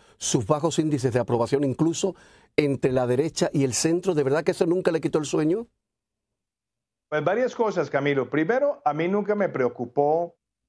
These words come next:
Speaker 2: porque sabía lo que me iba a enfrentar y no fue todo el parlamento, ¿ah?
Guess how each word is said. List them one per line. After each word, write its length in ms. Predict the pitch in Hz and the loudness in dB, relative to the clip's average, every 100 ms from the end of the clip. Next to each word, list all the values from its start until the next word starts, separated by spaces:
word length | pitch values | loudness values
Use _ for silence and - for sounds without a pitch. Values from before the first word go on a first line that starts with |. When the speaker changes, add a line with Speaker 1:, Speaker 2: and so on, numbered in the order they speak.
| _ _ - | _ _ -2
Speaker 2:
porque 760 | 147 139 - 139 131 127 - _ _ - | 0 0 0 0 0 -2 -8 _ _ -2
sabía 320 | 165 180 226 | 0 0 0
lo 120 | 185 | 0
que 100 | 147 | -2
me 80 | 151 | 0
iba 80 | 165 | 0
a 60 | |
enfrentar 580 | 170 147 123 139 165 - | 0 -2 0 0 0 -4
y 100 | 185 | -2
no 120 | 202 | 0
fue 140 | 233 269 | 2 0
todo 180 | 294 302 | 0 0
el 100 | 294 | 0
parlamento, 580 | 233 202 247 254 131 | 0 0 0 -2 -2
¿ah? 220 | 120 170 | -2 -6